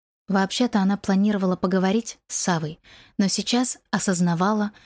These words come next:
что настроила воздушных замков. Реальнее было бы поболтать с мелкой рыбешкой в озере, чем с этим незнакомым человеком.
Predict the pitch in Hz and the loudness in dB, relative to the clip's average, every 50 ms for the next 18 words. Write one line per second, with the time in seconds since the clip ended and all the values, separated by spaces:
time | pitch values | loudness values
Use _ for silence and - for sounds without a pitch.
0 | - - _ - - - 185 170 160 139 - - 220 233 233 233 226 214 214 196 | -20 -14 _ -6 -2 0 0 0 0 -2 -4 -2 0 0 2 2 2 0 0 0
1 | 190 190 175 175 170 202 196 196 - - 196 180 - - - _ _ 185 175 175 | 0 -2 -2 0 0 -2 -2 -2 -2 -2 -4 -4 -4 -8 -16 _ _ -4 -2 -2
2 | 160 151 156 - - - - - _ _ _ _ _ - _ _ _ - 185 185 | -2 -2 -4 -8 -10 -14 -14 -18 _ _ _ _ _ -20 _ _ _ 0 2 2
3 | 202 226 240 240 233 233 233 233 226 208 214 233 226 220 220 202 220 214 214 - | 2 2 2 2 2 2 2 0 0 0 0 0 2 0 0 0 0 -2 -2 -6
4 | _ _ _ _ - 190 175 175 160 156 - - 185 185 - - - _ - - | _ _ _ _ -4 -2 0 0 -2 -2 -2 -2 -2 -2 -2 -6 -8 _ -2 0
5 | 208 190 180 170 165 - - 160 156 160 170 185 190 190 - - - 190 175 160 | 2 2 2 0 -2 -2 -2 -2 -2 0 0 0 0 -2 -4 -4 -2 -4 -2 -2
6 | 170 156 147 147 143 151 175 - _ _ _ _ _ - - 180 156 - - 214 | -2 -2 -2 -4 -6 -8 -12 -14 _ _ _ _ _ -4 -2 -2 0 0 0 0
7 | 208 208 - 180 165 - _ _ _ _ _ - 190 185 170 160 175 165 131 - | -2 -2 -2 -6 -6 -6 _ _ _ _ _ 0 0 2 2 0 0 -2 -2 -2
8 | - 185 170 170 160 156 - - 175 165 151 151 151 143 - - - - | -2 0 0 0 -2 -2 -4 -4 -4 -4 -4 -4 -6 -8 -10 -12 -14 -14